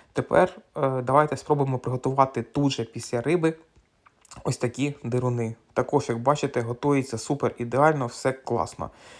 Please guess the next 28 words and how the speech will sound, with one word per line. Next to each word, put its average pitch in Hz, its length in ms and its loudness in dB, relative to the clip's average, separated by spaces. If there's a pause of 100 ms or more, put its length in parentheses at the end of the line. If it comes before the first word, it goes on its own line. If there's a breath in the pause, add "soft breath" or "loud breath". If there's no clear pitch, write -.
(400 loud breath)
Е, 120 280 2
запам'ятайте, 135 760 0 (240)
чугун 147 520 -4 (260)
любить 131 360 -2
олію, 151 380 0
тому 127 300 -4
краще 135 400 0
обов'язково 123 540 -2
готувати, 123 500 -2
додавати 127 480 0
сюди 120 340 -6
олію. 113 400 -8 (600 loud breath)
Все. 139 320 -2 (540 soft breath)
Ось - 80 -20
така 131 380 2 (180)
мінімалістична 131 1000 -4 (200)
вечеря 139 580 -2 (160)
готова 113 520 -2 (340 loud breath)
завдяки 127 380 -2
новій 123 300 -2
пательні 123 600 -4
чугунній. 104 500 -8 (1040 loud breath)
Після 147 200 -2
того, 156 200 6
як 143 140 6
ми 143 140 4
її 120 200 0
використали, 151 640 0